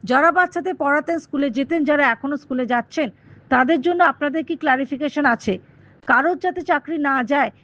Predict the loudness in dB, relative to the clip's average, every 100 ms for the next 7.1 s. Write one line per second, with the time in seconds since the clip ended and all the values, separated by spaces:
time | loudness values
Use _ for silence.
0 | _ -6 -2 0 0 -2 -6 2 4 4
1 | 0 -4 -6 -6 -4 -4 -4 -4 -2 -2
2 | 0 2 2 2 0 2 0 -4 -20 -2
3 | 0 2 2 4 4 4 2 0 0 0
4 | 0 -2 -4 -4 -4 -2 -4 -6 -6 -8
5 | -6 -8 -2 0 0 -4 -14 0 0 2
6 | 0 0 0 2 2 2 0 -2 0 0